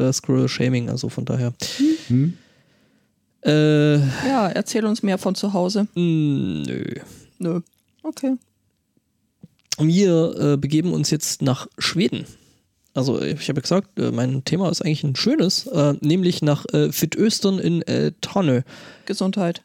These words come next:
Speaker 1: Äh, gern geschehen. Ähm, in Südschweden. Ähm, da nämlich, äh,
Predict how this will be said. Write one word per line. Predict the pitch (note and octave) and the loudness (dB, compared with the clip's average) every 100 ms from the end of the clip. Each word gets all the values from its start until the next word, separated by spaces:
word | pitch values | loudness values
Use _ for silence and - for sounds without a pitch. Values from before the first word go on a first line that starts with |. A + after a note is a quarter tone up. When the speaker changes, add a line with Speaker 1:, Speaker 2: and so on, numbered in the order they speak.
| _ | _
Speaker 1:
Äh, | - C#3 C3+ B2+ - _ - | 0 2 2 0 -6 _ -2
gern | C#3 | 0
geschehen. | C3+ - B2 - - - - | 2 2 -2 -4 -12 -14 -4
Ähm, | C#3+ C#3+ C#3+ C#3+ | 2 4 4 2
in | D3+ | 2
Südschweden. | D3+ B3 - - B2 B2 A#2+ - - _ _ _ _ _ _ _ _ _ _ _ - - | 2 0 0 0 0 0 -4 -12 -20 _ _ _ _ _ _ _ _ _ _ _ -8 -2
Ähm, | C#3 C3 B2 A#2+ A#2+ A#2 | 0 2 2 2 2 2
da | C3 G3 | 2 2
nämlich, | F#3+ C#3 C#3+ G#3 - - | 4 4 4 2 -2 -2
äh, | - E3 D#3+ | 2 2 2